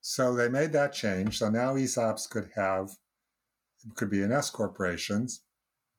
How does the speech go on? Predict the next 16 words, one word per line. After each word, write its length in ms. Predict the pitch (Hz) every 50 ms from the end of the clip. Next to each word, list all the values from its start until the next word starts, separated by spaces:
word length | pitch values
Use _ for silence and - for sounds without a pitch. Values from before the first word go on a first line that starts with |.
| _ _ _ _ _ _ _ _ _ _ _ _ _ -
if 160 | 143 143 143
they 140 | - 135 131
paid 320 | - - 120 110 110 107
the 80 | 110 117
taxes. 720 | - - 160 160 165 160 - - - 110 123 - - - _ _ _ _ _ _ _ _ _ _ _ _ _ _ _ _ _ -
And 120 | - 120 120
then 120 | 120 123
the 120 | 127 147 185
next 300 | 208 - - - - 151
year, 160 | 139 127 127
Congress 480 | 123 - 131 123 120 120 117 117 113 -
said, 320 | - 127 123 120 120 135 - - _ _ _ -
"Huh, 280 | - - 151 117 107 - _ _ _ _ _ _ _ _ _ _ _ _ _ _ _ _ _ _ - - - - - -
if 140 | - -
an 120 | - 135 147
esop 460 | 185 220 202 - 214 170 151 147